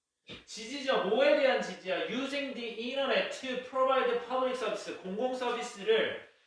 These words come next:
제공하기 위해서 인터넷을 활용하는 것에 대한 지지, 입장.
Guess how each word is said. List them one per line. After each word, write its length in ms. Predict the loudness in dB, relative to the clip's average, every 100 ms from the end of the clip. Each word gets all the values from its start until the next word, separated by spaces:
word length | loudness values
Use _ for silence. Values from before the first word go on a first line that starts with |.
| _ _
제공하기 880 | -6 -2 2 2 4 2 2 0 -2
위해서 220 | -4 -4
인터넷을 760 | -4 -6 -8 -8 -6 -6 -6 -2
활용하는 520 | 0 2 0 -4 -4
것에 260 | -4 -4
대한 220 | -4 -6 -10
지지, 640 | -14 -14 -12 -14 -14 _ _
입장. 520 | -20 -20 _ -14 -14